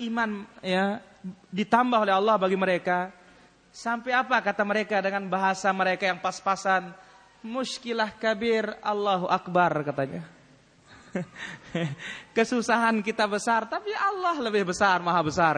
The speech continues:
katanya. <laughs> Ya, "Muskilah kabir, Allahu Akbar." <laughs> Ya, ada apa?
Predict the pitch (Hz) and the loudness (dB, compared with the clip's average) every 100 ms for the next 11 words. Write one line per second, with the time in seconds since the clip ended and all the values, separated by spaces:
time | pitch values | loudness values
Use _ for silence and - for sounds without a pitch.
0 | 135 135 139 143 160 175 - - _ _ | 0 -4 -4 -6 -10 -14 -20 -20 _ _
1 | _ _ _ - - _ _ _ _ _ | _ _ _ -20 -20 _ _ _ _ _
2 | _ _ _ _ _ _ - 156 175 175 | _ _ _ _ _ _ -4 -2 0 0
3 | 196 208 - - - - 233 - 208 196 | -2 -6 -14 -16 -14 -4 -4 -4 -4 -2
4 | 185 - 165 208 285 226 262 294 311 320 | -2 -2 -2 0 -2 -4 -2 0 0 0
5 | 277 254 226 196 214 185 165 - - _ | 0 2 2 2 -2 -4 -6 -10 -20 _
6 | _ 151 165 175 170 - - _ _ 196 | _ -16 -10 -10 -12 -18 -20 _ _ -2
7 | 180 151 135 | 0 -2 -2